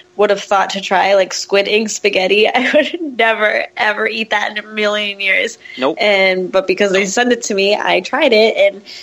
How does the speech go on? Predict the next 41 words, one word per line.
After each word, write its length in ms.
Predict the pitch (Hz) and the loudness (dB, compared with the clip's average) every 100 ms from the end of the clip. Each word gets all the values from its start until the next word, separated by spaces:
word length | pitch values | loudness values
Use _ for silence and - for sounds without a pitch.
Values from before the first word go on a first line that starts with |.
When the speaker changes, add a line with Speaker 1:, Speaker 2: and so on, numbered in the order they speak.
| - | -8
Speaker 1:
it 140 | - - | -2 2
wa-, 240 | 415 - - | 0 0 0
it 80 | 233 | 4
was, 340 | 226 220 - - | 4 2 -6 -4
I 80 | |
surprisingly 720 | 240 254 240 226 240 269 262 240 | -2 -2 -2 -2 0 2 2 2
liked 260 | 190 208 | 0 2
it, 160 | 269 269 | 0 0
but 80 | 214 | 0
it 60 | |
was 120 | 190 | 0
very 220 | 196 190 185 | 2 2 2
different. 540 | 196 196 220 240 - - _ _ - | 0 0 0 -2 -4 -12 _ _ -6
And, 640 | 196 190 175 165 147 - | 0 2 4 2 0 -2
but, 160 | - - | -6 -6
I 40 | - | -6
mean, 220 | 208 196 - - | -4 -4 -6 -2
that 360 | 196 180 - - - - | 0 0 -2 -12 -16 -4
grilled 220 | 214 214 | 0 2
cheese 280 | 202 240 240 | 2 2 2
just 300 | 247 254 - | 2 -2 0
talking 280 | 254 254 254 | -2 0 2
about 160 | 240 | 4
last 300 | 226 226 233 | 4 2 0
week 360 | 233 226 220 - _ _ _ _ _ _ | -2 -4 -4 -12 _ _ _ _ _ _
with 140 | - 180 | -8 -4
the 60 | |
scallions 440 | 185 - 208 233 240 | -2 0 2 2 2
and 80 | 226 | 0
everything 260 | 226 220 | 2 0
was 140 | 220 226 | 0 0
so 180 | 214 | 0
good. 200 | 208 208 | 2 2
Like, 180 | 190 170 - | 0 -4 -6
everything 420 | 214 202 220 233 233 | -2 0 2 2 0
is 100 | 226 | 0
just 260 | 208 - | -2 -2
so 220 | - 190 185 | 0 2 4
good 220 | 185 185 | 2 0
from 200 | - - | -4 -4
them. 320 | - 202 247 | -6 -8 -10